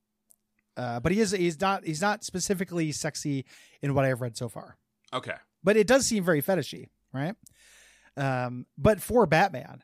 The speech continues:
Speaker 1: like, it's like Batman wrote it.
Speaker 2: See,
Speaker 1: You know?
Speaker 2: I, I thought it was more, like, I,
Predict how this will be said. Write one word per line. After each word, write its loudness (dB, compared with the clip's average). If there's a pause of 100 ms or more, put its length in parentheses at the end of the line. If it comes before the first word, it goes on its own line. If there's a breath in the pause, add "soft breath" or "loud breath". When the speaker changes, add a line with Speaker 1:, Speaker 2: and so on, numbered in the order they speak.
(220)
Speaker 1:
like, 2
it's 0
like 2
Batman 0
wrote 0
it. -16 (1160)
Speaker 2:
See, -4
Speaker 1:
You 2
know? 6
Speaker 2:
I, 6
I 6
thought 4
it 2
was -2
more, -2
like, 0
I, 0